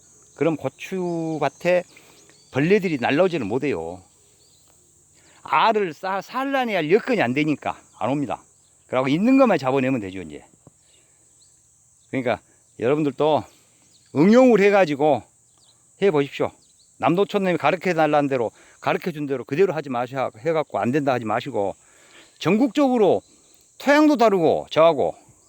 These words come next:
저희 바다하고 토양도 다르고 물도 다르고 기후도 틀리고 다 틀리는데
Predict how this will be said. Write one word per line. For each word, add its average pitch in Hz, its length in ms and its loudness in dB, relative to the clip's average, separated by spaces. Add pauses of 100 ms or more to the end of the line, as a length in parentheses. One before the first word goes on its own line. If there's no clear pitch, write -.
저희 202 200 2
바다하고 170 340 4
토양도 247 360 2
다르고 180 260 2
물도 190 380 2
다르고 175 300 0
기후도 202 380 0
틀리고 156 580 -2
다 - 120 -6
틀리는데 127 600 -2